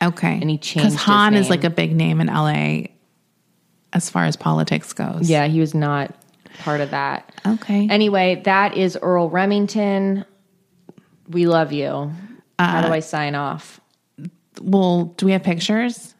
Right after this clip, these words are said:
Speaker 2: We have pictures.
Speaker 1: Okay, good.
Speaker 2: Oh,
Speaker 1: So
Speaker 2: there's also a picture of the dog who heard the gunshots.
Speaker 1: Rex?
Speaker 2: Rex. Rex does not look like a Rex, by the way.
Speaker 1: Oh, really?
Speaker 2: He's, like, one of those pretty dogs.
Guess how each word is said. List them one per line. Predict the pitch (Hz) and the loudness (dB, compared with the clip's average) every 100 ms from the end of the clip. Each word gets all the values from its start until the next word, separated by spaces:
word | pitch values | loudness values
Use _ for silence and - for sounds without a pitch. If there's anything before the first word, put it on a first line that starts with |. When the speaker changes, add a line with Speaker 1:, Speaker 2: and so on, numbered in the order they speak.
| _ - | _ -8
Speaker 2:
We | 214 | -2
have | 285 294 | -2 -2
pictures. | 156 - 165 190 | -6 -4 -2 0
Speaker 1:
Okay, | 208 196 | 0 -2
good. | 165 160 170 | -2 -4 2
Speaker 2:
Oh, | 240 226 | 2 4
Speaker 1:
So | 240 | 4
Speaker 2:
there's | 254 | 4
also | 247 247 302 | 2 4 0
a | 254 | 2
picture | 233 233 233 214 | -2 0 0 0
of | 170 | 0
the | 165 | -6
dog | 147 170 160 165 202 220 233 | 0 2 4 2 0 -2 -4
who | 208 175 | 0 0
heard | 175 175 | 2 0
the | 170 | -2
gunshots. | 160 143 147 131 123 - | -4 -4 -4 -6 -8 0
Speaker 1:
Rex? | 185 190 202 - - - - | 2 2 -4 -10 -10 -14 -4
Speaker 2:
Rex. | 165 147 160 - 190 - - - - | 0 0 -2 -4 -4 -4 -14 -20 -2
Rex | 196 202 208 | 2 2 0
does | 269 214 | 0 2
not | 175 165 143 | 2 2 0
look | 160 | -4
like | 156 151 | -4 -2
a | |
Rex, | 139 139 143 - | -2 -2 -2 -6
by | 139 120 | -6 -4
the | 107 | -6
way. | 101 62 - 143 _ | -6 -8 -10 -16 _
Speaker 1:
Oh, | 240 247 | 0 2
really? | 254 285 180 | 0 0 0
Speaker 2:
He's, | 170 208 202 | 0 -2 -2
like, | 202 | -2
one | 190 190 | -2 2
of | 196 | 2
those | 190 180 | 0 -2
pretty | - 165 151 | -4 -4 -2
dogs. | 120 107 - - - - | -4 -4 -8 -12 -20 -20